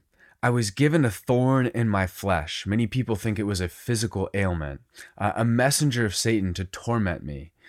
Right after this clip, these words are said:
Three times I pleaded with the Lord, uh, to take it away from me." And, and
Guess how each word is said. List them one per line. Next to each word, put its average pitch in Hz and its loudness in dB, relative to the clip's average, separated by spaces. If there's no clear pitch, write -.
Three 160 2
times 127 2
I 110 0
pleaded 135 0
with 113 -2
the 104 -2
Lord, 92 0
uh, 98 -2
to - -6
take 120 -4
it 123 2
away 101 2
from 87 -6
me." 78 -8
And, 101 -2
and 101 -2